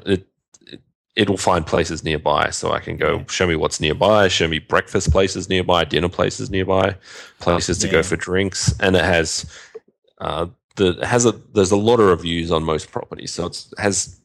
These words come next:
Speaker 1: a small user base, but it's a very active user base.
Speaker 2: Yeah. I would
Speaker 1: Uh,
Speaker 2: class-, classify it as social filtering.
Speaker 1: Social filtering. I've never
Speaker 2: Mm.
Speaker 1: heard that before.
Speaker 2: Well, I just made it up. I mean, <laughs>
Speaker 1: Oh, there you go. <laughs>
Speaker 2: it,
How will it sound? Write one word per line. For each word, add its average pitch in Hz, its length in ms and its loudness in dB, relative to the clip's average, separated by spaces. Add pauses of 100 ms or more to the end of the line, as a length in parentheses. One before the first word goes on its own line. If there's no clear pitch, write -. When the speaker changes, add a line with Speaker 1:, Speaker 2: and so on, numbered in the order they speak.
Speaker 1:
a - 60 -10
small 110 340 4
user 92 240 2
base, 78 260 -2
but 82 120 -6
it's 82 160 -8
a 80 40 -6
very 80 520 0
active 80 340 -4
user - 240 -6
base. - 460 0
Speaker 2:
Yeah. 90 260 -6 (340)
I 147 100 4
would 175 120 2
Speaker 1:
Uh, - 80 -6
Speaker 2:
class-, 127 300 0
classify 110 560 -2
it 101 60 -2
as 101 140 -4
social 110 460 -2
filtering. 92 760 -4 (480)
Speaker 1:
Social - 400 -6
filtering. - 440 -2 (200)
I've 113 60 -6
never 117 160 2
Speaker 2:
Mm. - 40 -2
Speaker 1:
heard 113 100 4
that - 160 -8
before. - 420 -8
Speaker 2:
Well, 123 180 4
I 131 40 4
just - 200 -2
made 127 140 4
it 117 120 0
up. - 280 0
I 156 140 0
mean, 151 240 4
<laughs> - 20 6
Speaker 1:
Oh, - 160 6
there 208 180 4
you 104 200 6
go. 208 100 4
<laughs> - 180 2
Speaker 2:
it, - 540 0